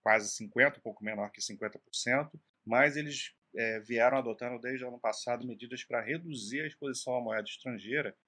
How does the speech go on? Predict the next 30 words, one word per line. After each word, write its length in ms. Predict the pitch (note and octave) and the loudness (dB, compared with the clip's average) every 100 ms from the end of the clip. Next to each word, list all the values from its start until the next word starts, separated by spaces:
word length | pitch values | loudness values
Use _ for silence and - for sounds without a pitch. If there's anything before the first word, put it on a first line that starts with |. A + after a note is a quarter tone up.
| - | 0
e 60 | A#2 | 0
agora, 600 | G#2 A2+ D3 C3+ B2+ A#2+ | 2 4 6 6 4 2
em 560 | A#2+ A#2 A2 G#2 G2 F#2 _ - | -4 -8 -6 -8 -10 -16 _ -2
momento, 520 | A#2 G#2+ A#2 C3+ C3 - - | 0 2 -2 -4 -8 -10 -8
terminou 380 | - A2+ A#2+ A#2+ | -4 -2 0 0
o 100 | G#2+ | 0
ano 160 | A#2 B2 | 0 -2
com 220 | - C3 | -6 -6
apenas, 320 | A#2+ C3 C3+ B2 - _ - | -2 -2 -2 -6 -14 _ -10
apenas, 540 | - - F#2+ E2+ E2+ | -10 -6 -6 -6 -8
né, 180 | A2 A#2+ - | -6 -6 -6
com 100 | - | -12
apenas 480 | F#2+ - A2 B2+ - - _ | -12 -6 -4 -4 -6 -12 _
relativizando 680 | - B2 A#2 A#2 G#2+ G#2+ A#2+ | 0 0 0 -6 -2 -2 0
o 40 | B2+ | -4
que 140 | C3 | 0
era 240 | C3 D#3+ G2+ | 4 4 2
antes, 240 | F2+ - - | -2 -12 -4
vinte 220 | A2 D#3+ | -2 -2
e 60 | D#3 | -4
um 80 | D#3 | -8
por 180 | D3+ - | -8 -6
cento 540 | - A#2 B2+ B2+ D3+ _ _ | -2 -2 -2 -6 -14 _ _
em 100 | B2 | -8
moeda 380 | B2 A#2 A#2 B2+ | -2 0 0 0
estrangeira. 680 | B2+ B2+ D3+ A#2 G2+ F2 F#2+ | -4 -6 -6 -2 -2 -2 -4
Então, 220 | B2+ C3+ | -4 -4
isso 360 | D3+ D#3+ C3 G#2+ - | -4 -8 -14 -10 2
vai 280 | C#3 G3+ | 4 4
diminuir 680 | F3 D#3+ D3+ B2+ G2+ B2 D#3 | 0 -6 -6 -6 -6 -6 -10